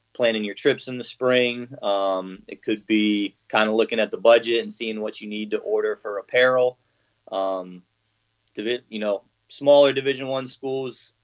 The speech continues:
I think coaches are gonna have a little bit more, you're gonna have to wear a few different hats than some guys at the bigger schools, just in terms of personnel and, and hands on deck. Um, so it could be anywhere from making sure your guys have class schedules straight.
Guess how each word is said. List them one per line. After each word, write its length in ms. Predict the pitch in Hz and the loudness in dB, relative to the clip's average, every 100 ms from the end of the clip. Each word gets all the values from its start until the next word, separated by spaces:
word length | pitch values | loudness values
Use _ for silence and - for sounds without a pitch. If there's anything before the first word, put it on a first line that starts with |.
| _ | _
I 100 | 107 | -8
think 240 | 107 117 - | -6 -8 -6
coaches 400 | 120 113 120 110 | -6 -6 -8 -8
are 80 | |
gonna 200 | 113 113 | -6 -2
have 180 | 113 110 | 0 0
a 40 | 107 | 0
little 220 | 113 113 | -2 -2
bit 240 | 110 110 | 0 -2
more, 540 | 107 110 113 113 110 - _ _ | -2 0 2 2 0 -4 _ _
you're 120 | - 117 | -4 -2
gonna 100 | 113 | -2
have 60 | |
to 100 | 120 | -2
wear 460 | 117 113 110 107 - - | 0 0 0 -2 -6 -18
a 40 | |
few 220 | - 110 | -12 -6
different 300 | 110 110 110 | -4 -4 -4
hats 460 | 110 110 - - - _ _ _ _ | 2 2 0 -12 -16 _ _ _ _
than 140 | - 107 | -12 -10
some 180 | 107 107 | -8 0
guys 300 | 107 107 104 | 2 2 0
at 60 | |
the 80 | 101 | -6
bigger 260 | 98 113 110 | -2 -2 -2
schools, 440 | - 120 113 110 | -4 -4 -2 -4
just 280 | - 107 - | -2 -4 -4
in 100 | 104 | -10
terms 300 | 113 107 101 | -6 -6 -6
of 120 | 98 | -8
personnel 680 | - 113 - 101 107 110 107 | -2 -2 -2 0 4 4 2
and, 140 | 98 98 | -4 -8
and 100 | 98 | -10
hands 300 | 107 104 101 | -6 -6 -4
on 180 | 98 95 | -6 0
deck. 260 | 107 - _ _ _ _ _ _ _ - | 2 2 _ _ _ _ _ _ _ -10
Um, 300 | 107 98 98 | -6 -4 -6
so 140 | - | -2
it 100 | 110 | -4
could 160 | - 113 | -2 -4
be 120 | 107 | -2
anywhere 420 | 113 110 110 110 | -2 2 4 4
from 380 | 107 117 104 101 _ _ _ _ - | 2 -2 -2 -4 _ _ _ _ -4
making 220 | 117 113 | -4 -2
sure 160 | 127 | -2
your 120 | 117 110 | 0 4
guys 360 | 113 113 107 | 4 4 2
have 260 | 107 101 95 _ _ _ | 0 -2 -4 _ _ _
class 320 | - 127 123 | -4 -4 -4
schedules 420 | - 127 120 117 | -6 -8 -8 -12
straight. 520 | - - 123 120 123 | -14 -6 -4 -2 -6